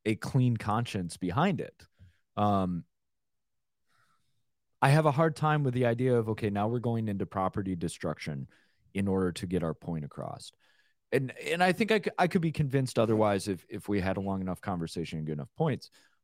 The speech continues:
But if I don't like when the other side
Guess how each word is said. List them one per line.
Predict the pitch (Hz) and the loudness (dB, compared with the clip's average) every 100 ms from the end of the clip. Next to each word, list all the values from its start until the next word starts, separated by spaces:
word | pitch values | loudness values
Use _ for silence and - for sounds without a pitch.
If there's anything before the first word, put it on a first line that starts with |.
| - | -8
But | 107 131 113 - _ _ _ _ _ _ _ _ _ _ _ _ _ _ _ _ _ _ _ | 2 4 4 -2 _ _ _ _ _ _ _ _ _ _ _ _ _ _ _ _ _ _ _
if | 135 135 - - | 0 0 0 0
I | 120 170 | 4 4
don't | 175 156 98 | 4 2 0
like | 120 123 123 | 0 0 0
when | 120 110 | -4 -2
the | 107 | 0
other | 135 110 | 2 0
side | - 98 85 | 0 -2 -2